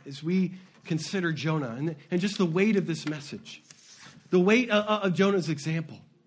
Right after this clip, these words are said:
that how absurd it is of his response to your kindness to, to Nineveh, his enemies.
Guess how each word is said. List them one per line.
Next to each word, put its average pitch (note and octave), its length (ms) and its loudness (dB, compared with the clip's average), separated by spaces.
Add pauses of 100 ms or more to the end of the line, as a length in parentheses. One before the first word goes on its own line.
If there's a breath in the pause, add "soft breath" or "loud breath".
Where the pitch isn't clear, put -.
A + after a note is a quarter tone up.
(1040)
that G3+ 120 0
how A#3 180 2
absurd C#4+ 680 4
it C4 200 2
is A3 460 6 (240 loud breath)
of G3 120 2
his A3+ 340 2
response A3+ 1000 0 (400 soft breath)
to B3+ 120 4
your C4 320 6
kindness C#4+ 600 -2
to, A3 240 2 (260 loud breath)
to A#3+ 120 4
Nineveh, A3+ 320 4
his G3+ 220 2
enemies. E3 560 0